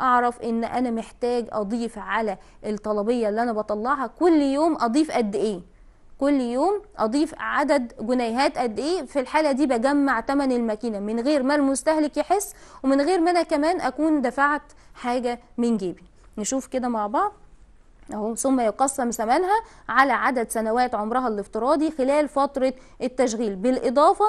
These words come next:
إلى مصاريف مخصصة لكل آلة، وتحمل هذه المصروفات لكل آلة على السلع المنتجة خلال دورة رأس المال".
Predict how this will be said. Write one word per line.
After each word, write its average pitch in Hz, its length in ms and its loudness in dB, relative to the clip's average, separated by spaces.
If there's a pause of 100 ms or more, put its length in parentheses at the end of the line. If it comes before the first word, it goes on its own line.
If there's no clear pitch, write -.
(340)
إلى 349 280 4
مصاريف 294 560 2
مخصصة 285 640 0
لكل 277 420 2
آلة، 262 480 0 (300)
وتحمل 254 920 0
هذه 220 460 0
المصروفات 214 760 -2
لكل 254 320 -2
آلة 302 240 0
على 277 420 2 (300)
السلع 285 640 2
المنتجة 262 720 0 (100)
خلال 262 460 0
دورة 233 460 2
رأس 233 260 0
المال". 226 400 -2